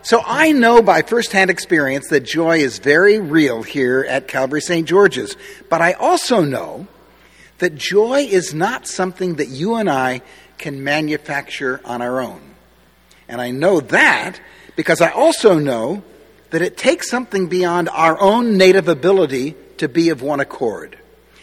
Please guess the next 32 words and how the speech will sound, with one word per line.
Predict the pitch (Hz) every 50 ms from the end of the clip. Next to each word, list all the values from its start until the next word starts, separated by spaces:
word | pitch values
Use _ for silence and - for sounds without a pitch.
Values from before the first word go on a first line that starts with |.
| - -
And | 123 127 123
in | 120 113
fact, | - - 247 262 247 190 - 170 165
if | 139 -
we're | 143 131
left | 135 170 196 196 - -
to | 190 160 170 175 160 147
our | 139 147 143 135 - - - - - - _ -
own | 170 190 196 170
devices, | 143 156 123 165 233 311 330 311 - - 151 120 101 113 131 - - - - - _ _ _ -
Rather | 143 160 170 160 170 160
than | 131 147 147 139
being | 127 160 160 143
of | 143 117
one | 135 143 131
accord, | 127 - - - 147 139 143 147 147 127 113 -
the | 143 127
bent | 113 - 185 202 196 185 -
of | 143 127 139
our | 135 131 131 135 123 - - - - -
unredeemed | 139 151 156 151 143 139 127 151 147 135 131 135
natures | 175 202 185 185 - 165 156 151 143 - - - - - - - _ _ _ _ -
is | 120 127 -
to | - - - 135 131 127 123 120 117 - _ _ _ _ _
be | - 131 127 127
of | 117 101
many | 110 135 143 131 131 123 117 110 104
different | - 101 - 143 - - 110 98 95 - -
accords. | 107 - - 120 104 92 87 80 - - - - - _ _ _ _ _ _ _ _ _ _ _ - - - - - -
And | 113 113 113
this | 123 185 240 - -
book | - - 302 349 202 160 - - -